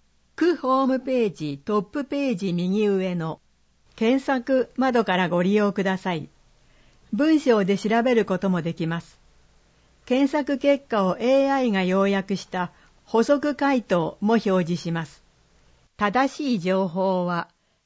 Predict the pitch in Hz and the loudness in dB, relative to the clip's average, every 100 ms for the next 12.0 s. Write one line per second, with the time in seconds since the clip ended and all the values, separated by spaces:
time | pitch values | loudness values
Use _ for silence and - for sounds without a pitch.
0 | _ 240 269 277 285 285 262 285 277 - | _ 0 2 2 -2 -4 -2 -2 -2 -2
1 | 208 190 202 202 190 196 180 175 190 214 | 0 0 0 -2 -4 -4 -4 -2 0 0
2 | 226 247 226 226 226 208 170 160 165 160 | 0 2 0 0 0 0 -2 -4 -4 -6
3 | - 180 233 254 240 240 196 170 220 233 | -4 -2 0 0 0 -2 -2 -2 -2 0
4 | 226 226 214 214 202 190 196 147 - _ | 0 0 0 -2 -4 -4 -6 -8 -10 _
5 | _ _ _ _ _ _ _ _ - 247 | _ _ _ _ _ _ _ _ -2 2
6 | 254 240 233 214 214 208 - _ _ _ | 4 2 2 -2 -2 -4 -6 _ _ _
7 | _ _ - 311 302 233 185 180 196 196 | _ _ -2 2 2 2 2 0 2 2
8 | 196 202 185 175 180 170 - 240 240 247 | 2 2 0 0 -2 -4 -4 0 2 2
9 | 254 240 226 214 175 156 160 - _ _ | 2 0 0 0 -4 -6 -8 -16 _ _
10 | _ _ _ - 196 220 208 196 190 - | _ _ _ -4 2 2 4 2 0 -4
11 | _ _ _ - 233 262 254 254 208 - | _ _ _ -2 2 2 2 0 -2 -4